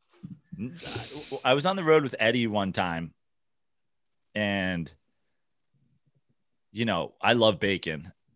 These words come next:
And Eddie, like, when we got to Arizona, he bought a ton of bacon. I was like, "Bro, I thought you were, like, Mister Healthy." And he's like, "Bro, bacon's, like, great for you." I was like, "Listen, I don't even wanna hear anymore. I'm just gonna trust you.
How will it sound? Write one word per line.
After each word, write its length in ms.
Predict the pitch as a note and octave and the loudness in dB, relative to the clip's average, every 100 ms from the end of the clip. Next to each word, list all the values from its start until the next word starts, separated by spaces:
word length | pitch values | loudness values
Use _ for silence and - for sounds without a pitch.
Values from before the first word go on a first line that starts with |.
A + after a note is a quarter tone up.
| _ | _
And 160 | G2+ G2+ | -6 -2
Eddie, 300 | A#2+ C3+ C#3+ | 2 2 2
like, 220 | F2+ D2 _ _ _ _ _ _ _ _ - F#2+ - | -2 -6 _ _ _ _ _ _ _ _ -20 -18 -4
when 260 | A2+ B2 | 2 2
we 100 | B2 | 2
got 180 | A#2+ C3 | 2 2
to 240 | A2+ G2+ F2 _ _ _ | 4 2 0 _ _ _
Arizona, 460 | G2+ A2 F#2+ A#2 A#2 | 2 4 4 2 2
he 80 | F2+ | 0
bought 200 | A#2 G2 | 0 0
a 40 | |
ton 340 | - - B2+ A2+ | -4 -4 0 0
of 100 | E2+ | 2
bacon. 420 | G2+ A#2+ A#1+ - | 0 -2 -8 -10
I 80 | F2 | -12
was 120 | E2 | -10
like, 220 | D2+ - | -10 -4
"Bro, 300 | E3 E3 A2+ | 2 4 4
I 60 | F#2+ | 2
thought 140 | D#3+ | -2
you 60 | F#3+ | -2
were, 80 | |
like, 160 | D3+ F2+ | -2 -2
Mister 320 | G2+ G#2+ F#2+ | -2 -2 -2
Healthy." 440 | F2 G2 - C#2+ _ _ _ _ _ _ _ | 0 -2 -4 -12 _ _ _ _ _ _ _
And 60 | G2+ | -2
he's 100 | F#2+ | 0
like, 220 | F2 - | 0 2
"Bro, 240 | B2 D2+ - _ _ _ _ _ - | 4 4 -2 _ _ _ _ _ 2
bacon's, 320 | C3+ D3+ C3+ | 4 4 2
like, 160 | G2 - _ _ _ | 0 0 _ _ _
great 220 | A2+ E2 | -4 -4
for 100 | - | -4
you." 120 | D2 - _ _ _ _ _ - | -12 -12 _ _ _ _ _ -4
I 80 | G2+ | 0
was 100 | F#2 | 0
like, 200 | E2+ - C3 | -2 -6 -2
"Listen, 320 | B2+ B2 B2+ | 0 0 -2
I 140 | G#2+ | 0
don't 80 | A#2+ | 0
even 120 | A#2+ | 0
wanna 140 | A2+ G#2+ | 0 0
hear 220 | B2 C3+ | 2 2
anymore. 500 | C3+ C3 B2+ C3 B2+ - - _ - | 2 4 6 6 2 -10 -20 _ -4
I'm 80 | G2 | 0
just 160 | - | 0
gonna 120 | B2 | 0
trust 480 | G#2 - C3+ B2+ - | 0 2 4 4 2
you. 340 | C3 C3+ C#3 | 2 4 2